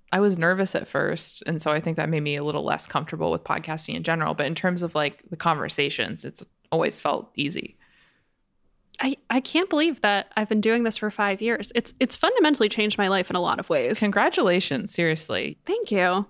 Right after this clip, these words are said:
Speaker 1: You and Grace built something really cool.
Speaker 2: I just had no expectations coming into it. And I, I, I truly, truly think it's, it's changed my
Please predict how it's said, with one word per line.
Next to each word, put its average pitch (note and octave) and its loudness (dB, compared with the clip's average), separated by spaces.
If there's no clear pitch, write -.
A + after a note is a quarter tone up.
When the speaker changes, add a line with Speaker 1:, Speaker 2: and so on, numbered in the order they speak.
Speaker 1:
You D3+ 0
and E3 2
Grace - 0
built D3+ -2
something D3+ -4
really D3 0
cool. - -4
Speaker 2:
I D#4 2
just G#4+ 2
had A#4+ 4
no C#4+ 6
expectations C4 2
coming A3+ 2
into A3 0
it. E3+ 2
And G3+ 2
I, F#3+ 2
I, A3+ 2
I A#3+ 4
truly, C4+ 2
truly C#4+ 4
think G3 0
it's, - -4
it's A3 0
changed G3+ 2
my F3+ 2